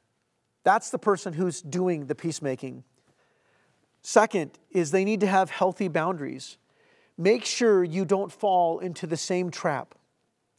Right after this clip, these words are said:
Peacemaking means sometimes you have to put boundaries between you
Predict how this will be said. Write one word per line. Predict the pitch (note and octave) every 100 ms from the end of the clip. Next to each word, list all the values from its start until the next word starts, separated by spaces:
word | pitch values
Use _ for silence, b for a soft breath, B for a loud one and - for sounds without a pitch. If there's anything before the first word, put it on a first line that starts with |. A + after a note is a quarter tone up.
| b b
Peacemaking | - C#4 C#4 A#3 A3+ - G#3 G3+
means | A3+ G3+ -
sometimes | A3+ A#3+ - G#3 G3+ E3
you | G3+ F#3
have | G#3 A#3+
to | A3
put | A3 F3
boundaries | F3+ F#3 G#3 F3+ F3
between | - E3+ F#3+ E3+
you | E3 G3+ A3+ A3